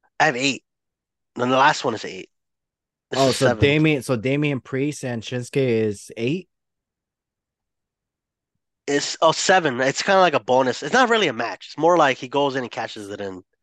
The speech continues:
Speaker 2: Well,
Speaker 1: It's
Speaker 2: on
Speaker 1: like a
Speaker 2: paper, you have eight. So,
Speaker 1: Yeah.
Speaker 2: w-, but you're adding a bonus match because of
Speaker 1: Yeah.
Speaker 2: Damian Shinsuke, so you have nine total
Speaker 1: Yeah,
Speaker 2: matches.
Speaker 1: yeah.
Speaker 2: Okay. No,
Speaker 1: It's
Speaker 2: I,
Speaker 1: a
Speaker 2: I was
Speaker 1: quick, like,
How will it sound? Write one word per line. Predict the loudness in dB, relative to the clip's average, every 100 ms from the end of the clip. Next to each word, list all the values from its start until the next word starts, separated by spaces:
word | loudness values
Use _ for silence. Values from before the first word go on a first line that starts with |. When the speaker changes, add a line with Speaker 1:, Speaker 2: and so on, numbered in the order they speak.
| -2
Speaker 2:
Well, | 0 2 0
Speaker 1:
It's | 0
Speaker 2:
on |
Speaker 1:
like | 2
a | 2
Speaker 2:
paper, | 2 4 4 4
you | 0 -6 -4
have | -2 -4 -6
eight. | -6 -6 -8 _ _ _ _
So, | -12 -6
Speaker 1:
Yeah. | -4
Speaker 2:
w-, | -6 -8
but | -4 -4 -4 -8
you're | -6 -6
adding | -4 -4 -2 -2
a | -4
bonus | -4 -4 -2 -4 -6
match | -8 -8 -10
because | -12 -10 -6
of | -2
Speaker 1:
Yeah. | -2 -2
Speaker 2:
Damian | -6 -8
Shinsuke, | -8 -10 -10 -10 -10
so | -8
you | -8 -8
have | -8 -8
nine | -8 -8 -10
total | -8 -8 -6 -6 -4
Speaker 1:
Yeah, | -2 -4 -6
Speaker 2:
matches. | -18 -12
Speaker 1:
yeah. | -8 -4
Speaker 2:
Okay. | -4 -4 -8 -12 -4
No, | 0
Speaker 1:
It's | 2
Speaker 2:
I, |
Speaker 1:
a | 4
Speaker 2:
I | 6
was | 4
Speaker 1:
quick, | 4
like, | 2 2